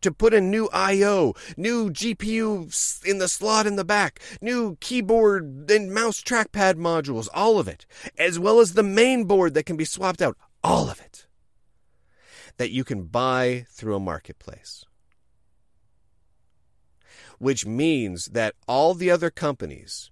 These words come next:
with their glued in ram chips and their glued on C P U and their glued in but, and not even user accessible batteries, it's too late.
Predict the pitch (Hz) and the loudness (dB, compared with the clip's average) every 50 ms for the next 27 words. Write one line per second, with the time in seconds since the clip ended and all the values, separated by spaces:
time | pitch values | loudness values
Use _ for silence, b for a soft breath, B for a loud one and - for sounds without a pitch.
0 | _ _ _ _ _ _ B B B B B 131 139 139 - - 101 120 110 107 | _ _ _ _ _ _ B B B B B -4 -4 -4 -4 -4 -4 -2 -2 -2
1 | 101 95 90 - - 151 156 139 143 151 160 180 190 202 202 196 170 170 160 160 | -4 -8 -12 -10 -6 -4 -2 0 4 4 4 4 4 2 -2 0 0 0 2 2
2 | 160 160 160 160 156 151 b b b b b b - 107 123 139 151 160 160 160 | 2 0 0 -2 -4 -6 b b b b b b -10 -8 -4 -2 0 0 2 2
3 | 156 147 131 113 104 95 - - - - 87 69 - - - - - - - 143 | 2 0 0 -2 -6 -8 -8 -8 -8 -8 -8 -10 -10 -10 -10 -10 -8 -6 -6 -4
4 | 156 143 135 123 113 - 135 131 156 190 196 196 180 180 180 170 160 143 - - | -2 -2 -4 -4 -6 -8 -4 -2 0 0 0 2 2 2 2 2 0 0 -2 -4
5 | 160 156 139 - - 143 147 151 147 131 120 104 101 - 117 135 135 127 131 127 | -4 -4 -6 -6 -8 -6 -2 0 0 0 0 -2 -2 -2 -4 -2 -2 0 0 0
6 | 120 107 B B B B B B - 101 - 147 151 156 202 220 233 226 190 202 | 0 -2 B B B B B B -14 -10 -6 -4 -2 -2 -2 -2 -2 0 2 4
7 | 196 196 190 180 175 165 147 B B B B B 117 143 135 147 156 151 151 160 | 4 4 2 2 0 -2 -2 B B B B B -4 -2 -2 -2 -2 -2 -2 -2
8 | 180 190 196 202 196 175 190 175 160 160 185 202 196 170 185 175 165 160 - - | -2 -2 -2 -4 -2 -2 -2 -2 0 0 -2 -2 0 2 2 2 2 0 -2 -4
9 | 135 - - - - - - 226 233 220 - 170 143 127 123 117 98 120 110 101 | -4 -4 -2 -2 0 2 2 2 2 0 -2 -2 -2 0 0 0 0 0 -2 -2
10 | 87 80 80 73 76 78 - - - - - - _ _ _ _ _ _ _ _ | -2 -4 -8 -12 -14 -16 -16 -16 -16 -16 -16 -20 _ _ _ _ _ _ _ _
11 | _ _ _ _ _ _ _ _ _ _ _ _ _ _ _ _ _ _ _ _ | _ _ _ _ _ _ _ _ _ _ _ _ _ _ _ _ _ _ _ _
12 | _ _ _ - - - - - 202 226 214 214 185 - - - _ | _ _ _ -16 -16 -12 -10 -8 -6 -4 -4 -4 -4 -6 -10 -18 _